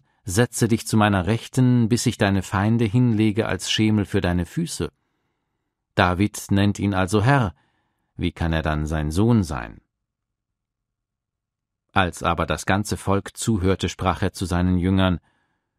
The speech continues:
„Hütet euch vor den Schriftgelehrten, die gern im Talar einhergehen und die Begrüßungen auf den Märkten lieben und die ersten Sitze in den Synagogen und die obersten Plätze bei den Mahlzeiten.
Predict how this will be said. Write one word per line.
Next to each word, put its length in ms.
„Hütet 400
euch 200
vor 120
den 160
Schriftgelehrten, 840
die 100
gern 240
im 140
Talar 480
einhergehen 720
und 220
die 60
Begrüßungen 680
auf 100
den 160
Märkten 500
lieben 420
und 160
die 140
ersten 360
Sitze 360
in 100
den 120
Synagogen 680
und 160
die 80
obersten 440
Plätze 400
bei 140
den 160
Mahlzeiten. 720